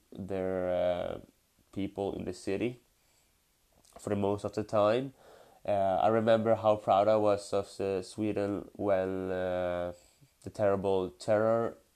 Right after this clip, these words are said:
uh, attack went out two thousand seventeen, seventh of April, um, in, uh, Stockholm. That was, uh, terrifying, really. Uh, but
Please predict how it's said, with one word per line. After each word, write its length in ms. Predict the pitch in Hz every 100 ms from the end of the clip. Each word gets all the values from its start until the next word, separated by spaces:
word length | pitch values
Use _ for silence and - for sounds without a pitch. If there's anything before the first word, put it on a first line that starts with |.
| _ _ -
uh, 640 | 107 104 104 101 98 98 95
attack 560 | 104 - 107 101 101 - _ _ _ _ _ _ _ -
went 320 | 101 98 110
out 280 | 98 98 -
two 120 | 104
thousand 300 | 101 98 95
seventeen, 640 | - 95 95 - 101 101
seventh 880 | 101 104 92 104 95 90 110 104 95
of 140 | 104 -
April, 460 | 101 101 110 113 - - - - - _ -
um, 640 | 98 95 95 92 87 - - _ _ _ _ _ _ _ -
in, 540 | 104 92 92 90 92
uh, 300 | 90 87 113
Stockholm. 480 | - 98 - 113 120 _ _ _ _ -
That 180 | 104 98
was, 240 | 92 - 101
uh, 200 | 92 90
terrifying, 640 | 107 98 98 107 95 107
really. 380 | 104 101 110 117 - - - - -
Uh, 180 | - 92
but 440 | 92 98 92 -